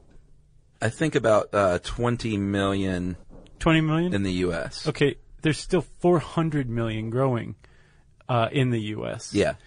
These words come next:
Speaker 2: Because it takes about six to seven years for a tree to mature to a five to six foot harvestable height.
Speaker 1: How long?
Speaker 2: Six to seven years, I
Speaker 1: Wow.
Speaker 2: understand. Yeah. Um,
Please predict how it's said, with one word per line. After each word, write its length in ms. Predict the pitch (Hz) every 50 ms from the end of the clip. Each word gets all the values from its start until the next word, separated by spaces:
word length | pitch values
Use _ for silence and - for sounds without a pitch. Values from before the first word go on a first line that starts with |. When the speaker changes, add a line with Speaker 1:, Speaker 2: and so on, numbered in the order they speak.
| - - - -
Speaker 2:
Because 240 | - 127 - 170 160
it 120 | 165 -
takes 280 | - 247 254 - - -
about 300 | 143 131 143 131 117 -
six 280 | - - - 170 - -
to 80 | 147
seven 400 | 131 - - 165 151 143 131 127
years 560 | 143 160 151 123 113 113 117 120 - - - _ _ - - - _
for 240 | _ - - 139 131
a 60 | 123 117
tree 320 | - - - 175 170 156
to 120 | 127 127 120
mature 540 | 120 123 120 - - - 165 151 143 131 123
to 160 | 117 113 117
a 60 | 113
five 360 | - - - 131 123 127 123 113
to 60 | 113
six 440 | - - - 127 - - - - - _ _
foot 480 | - - - - 127 113 101 - - - _ - - -
harvestable 600 | - 139 131 123 113 110 - - 123 104 104 107 -
height. 280 | - 139 123 - - _ _ - _ _ _ _ _ _ _ -
Speaker 1:
How 80 | 131 139
long? 160 | 156 170 185 - _ _ _ _ _ _ - - _ _
Speaker 2:
Six 300 | _ - - 175 - -
to 80 | - 160
seven 320 | - 165 160 156 160 156
years, 260 | 151 156 170 175 165
I 60 | 170 170
Speaker 1:
Wow. 160 | 90 95 98
Speaker 2:
understand. 340 | 85 78 - 185 185 190 180 - _ _ -
Yeah. 200 | 143 143 139 123 - _ _ _ _ _ - - - - -
Um, 400 | - 151 151 147 139 135 123 117